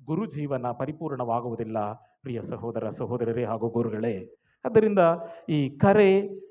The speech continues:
ಒಂದು ಕಾಲ್, ಕಮಿಟ್ಮೆಂಟ್, ಕರೇಜ್, ಕಮ್ಯುನಿಕೇಷನ್, ಕಂಪ್ಯಾಷನ್,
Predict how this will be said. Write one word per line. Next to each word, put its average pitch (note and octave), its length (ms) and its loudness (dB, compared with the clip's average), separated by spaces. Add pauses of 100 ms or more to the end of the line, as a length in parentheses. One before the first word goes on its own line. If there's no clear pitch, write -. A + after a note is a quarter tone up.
(100)
ಒಂದು C#3 180 -4
ಕಾಲ್, F#3+ 640 4 (200)
ಕಮಿಟ್ಮೆಂಟ್, F#3 720 0
ಕರೇಜ್, F3 760 0
ಕಮ್ಯುನಿಕೇಷನ್, F#3 760 0
ಕಂಪ್ಯಾಷನ್, D#3 720 0